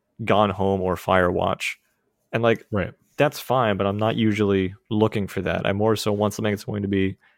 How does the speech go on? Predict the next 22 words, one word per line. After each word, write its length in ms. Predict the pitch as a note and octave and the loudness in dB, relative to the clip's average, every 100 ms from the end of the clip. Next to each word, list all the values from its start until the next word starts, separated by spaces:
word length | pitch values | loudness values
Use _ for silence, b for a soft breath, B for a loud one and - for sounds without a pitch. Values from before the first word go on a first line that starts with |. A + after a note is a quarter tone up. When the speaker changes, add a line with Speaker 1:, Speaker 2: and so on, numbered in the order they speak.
| _ _ _ _ - | _ _ _ _ 2
Speaker 1:
atmospheric 680 | A2+ A#2 G2+ - G#2+ G2+ - | 2 2 -6 0 2 2 -2
or 100 | F#2+ | -6
paced, 640 | - - F2 - - - - | -6 -6 -6 -6 -8 -12 -4
but 100 | A#2 | 0
have 180 | G2+ G2 | 2 2
other 200 | - F#2+ - | 0 0 2
Speaker 2:
Right. 100 | F#2+ | 0
Speaker 1:
elements, 440 | F2+ - C#3 - _ _ _ _ | -2 -8 -12 -18 _ _ _ _
which 180 | - G#2+ | -6 -4
would 80 | G#2 | 0
be 100 | G#2 | -2
something 300 | G2+ G#2+ G2+ | 0 -2 -2
more 200 | G2 F#2+ | 0 0
like 440 | F#2 F#2 F#2 - _ _ _ _ _ _ _ _ | 0 -2 -4 -8 _ _ _ _ _ _ _ _
Hellblade, 600 | - G#2+ F#2+ - A2+ B2+ - _ _ _ _ | 0 2 2 -2 -6 -10 -16 _ _ _ _
Senua's 340 | - G#2+ F#2+ F2+ | -6 -4 -4 -4
Sacrifice. 520 | G2 - - - - _ _ _ _ _ _ _ - | -4 -6 -14 -18 -20 _ _ _ _ _ _ _ -4
Speaker 2:
Right. 180 | C#3+ - _ _ _ _ _ _ _ _ _ _ _ _ _ _ _ _ _ - | -4 -6 _ _ _ _ _ _ _ _ _ _ _ _ _ _ _ _ _ -4
Friend 220 | - G#2+ | 2 2
of 60 | G2 | 2
the 60 | |
show, 280 | - G2 | 0 -2